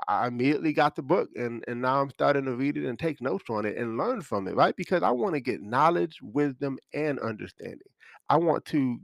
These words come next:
get the knowledge, but I wanna know how to apply it at the right time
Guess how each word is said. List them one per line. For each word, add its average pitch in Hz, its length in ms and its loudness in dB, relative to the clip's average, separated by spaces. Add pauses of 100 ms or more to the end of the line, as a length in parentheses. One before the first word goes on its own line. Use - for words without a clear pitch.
(100)
get 151 180 0
the 151 100 2
knowledge, 139 500 4
but 110 120 4
I 113 60 6
wanna 131 260 0
know 117 180 2
how 113 220 2
to 110 120 0
apply 127 500 0
it 101 180 -6 (360)
at 113 160 -2
the 104 120 -4
right 117 300 2
time 101 460 -2